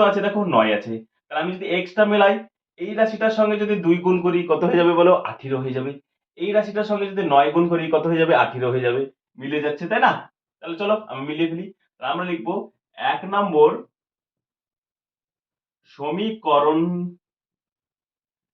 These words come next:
টিকে নয় দিয়ে গুণ করে ও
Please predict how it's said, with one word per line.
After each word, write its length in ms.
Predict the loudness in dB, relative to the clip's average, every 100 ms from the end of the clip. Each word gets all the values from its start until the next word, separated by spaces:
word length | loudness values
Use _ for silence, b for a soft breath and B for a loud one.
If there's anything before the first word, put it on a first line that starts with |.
| _ _ _ _ _ _ _
টিকে 420 | -20 -14 -6 -4 -4 -8 _ _ _ _ _ _ _ _ _ _ _ _ _ _ _ _ _
নয় 480 | -12 -4 0 2 2 -2 -4
দিয়ে 320 | -4 0 2 2 -2 -8 _ _ _ _ _ _ _ _ _ _ _ _ _ _ _ _ _ _ _ _ _ _ _ _ _ _ _ -20
গুণ 220 | -12 -6 -4 -6 -4
করে 260 | -4 -2 -2 -4 -8 _ _ _ _ _ _ _ _ _ _ _ _ _ _ _ _ _
ও 140 | -2